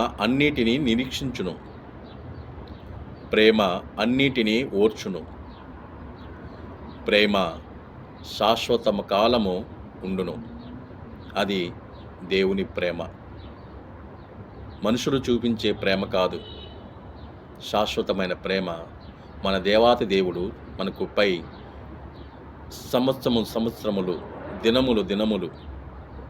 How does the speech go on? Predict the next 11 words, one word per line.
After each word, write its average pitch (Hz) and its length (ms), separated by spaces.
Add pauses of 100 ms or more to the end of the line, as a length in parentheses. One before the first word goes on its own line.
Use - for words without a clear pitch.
(240)
మన 104 120
జీవితకాలం 101 720
అంతయు 95 460 (500)
చూపిస్తూనే 113 640
ఉన్నారు. 98 380 (1080)
ఇప్పటికీ 101 580 (380)
మనం 101 200
ఆ 104 80
ప్రేమను 110 500
తెలుసుకోలేకపోతున్నాం. 90 1040 (2000)
అందుకే 101 460